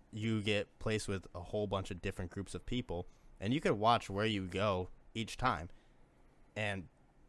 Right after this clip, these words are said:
I mean, I, I got, you know, you're in basic training, and then you go to your first duty station, then you go to different places, different jobs, and every time you have to find a new friend group, and you end up making a lot of friends all around the world,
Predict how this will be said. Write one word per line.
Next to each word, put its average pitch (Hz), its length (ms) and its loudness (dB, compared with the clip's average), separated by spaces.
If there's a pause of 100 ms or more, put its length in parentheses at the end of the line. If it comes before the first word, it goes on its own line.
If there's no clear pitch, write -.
(180)
I 120 40 0
mean, 107 200 2
I, 101 240 2
I 98 120 -2
got, 98 260 0 (220)
you - 60 -6
know, 95 80 -2
you're 95 180 0
in 92 100 -2
basic 95 300 -2
training, 123 400 2
and 98 80 0
then 90 80 -2
you 90 100 -4
go 90 120 0
to 87 60 -4
your 82 120 -6
first - 300 -6
duty 107 240 0
station, 98 500 -2 (340)
then 87 180 -2
you 90 120 -2
go 90 460 2
to 92 100 -8
different 95 380 -4 (140)
places, 101 420 -2
different 92 280 -4
jobs, 95 440 0 (360)
and 92 340 -2 (120)
every 104 200 0
time 107 240 2
you 92 100 -2
have 92 220 -4
to 87 60 -8
find 90 420 -2
a 92 100 -2
new 87 240 -4
friend 110 320 -2
group, 80 240 -8 (100)
and 87 280 -6
you 110 120 0
end 139 120 2
up 90 120 0 (360)
making 95 380 -2
a 92 100 -2
lot 85 240 -2
of - 80 -8
friends 85 320 -2
all 85 160 -2
around 85 220 -4
the 71 60 -10
world, 82 360 -6